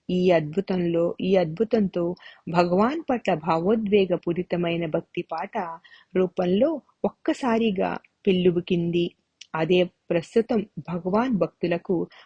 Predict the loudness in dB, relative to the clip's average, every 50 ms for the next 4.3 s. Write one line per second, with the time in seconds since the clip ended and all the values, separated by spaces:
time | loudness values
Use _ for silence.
0 | _ _ -4 -4 -4 _ _ 2 2 2 2 0 0 0 0 -2 -4 -4 -2 -2
1 | 0 0 0 2 0 0 0 -2 -4 -4 -2 -2 -2 -2 0 0 0 0 -2 -2
2 | -4 -4 -4 -6 -4 -6 -6 -8 -8 -10 _ _ -20 -20 -20 -14 _ 0 2 4
3 | 4 2 2 2 2 2 2 0 -2 -4 -2 -2 -2 0 0 0 0 0 2 2
4 | 2 0 0 -4 -8